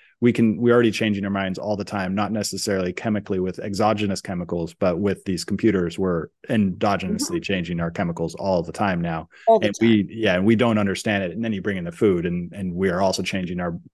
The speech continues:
Speaker 1: chemistry <laughs> with all the food we're eating as well. Um,
Speaker 2: And what's
Speaker 1: that's
Speaker 2: so wild about it is, um, we are already transhuman,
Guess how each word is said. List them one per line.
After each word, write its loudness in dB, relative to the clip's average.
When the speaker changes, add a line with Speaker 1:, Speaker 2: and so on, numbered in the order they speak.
Speaker 1:
chemistry -2
<laughs> -
with 0
all 2
the -4
food 8
we're 6
eating 2
as -4
well. 0
Um, -2
Speaker 2:
And 8
what's 4
Speaker 1:
that's 0
Speaker 2:
so 6
wild 6
about 4
it 0
is, 4
um, 4
we 2
are 8
already 2
transhuman, -4